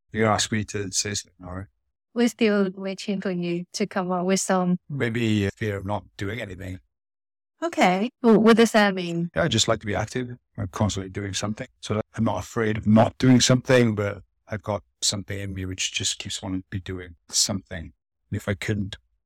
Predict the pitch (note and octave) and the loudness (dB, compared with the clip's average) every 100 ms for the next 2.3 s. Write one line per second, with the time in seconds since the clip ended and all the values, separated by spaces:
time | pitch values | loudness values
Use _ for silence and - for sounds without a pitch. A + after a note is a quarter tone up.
0 | _ _ - - F#2+ G2 G#2 F#2+ F#2+ F2+ | _ _ 0 0 -2 -8 -8 -8 -8 -6
1 | - G2+ - - G#3+ - - G2+ - - | -4 -4 -6 -6 -6 -4 0 2 2 0
2 | G#2 G2 F2+ | -4 -6 -10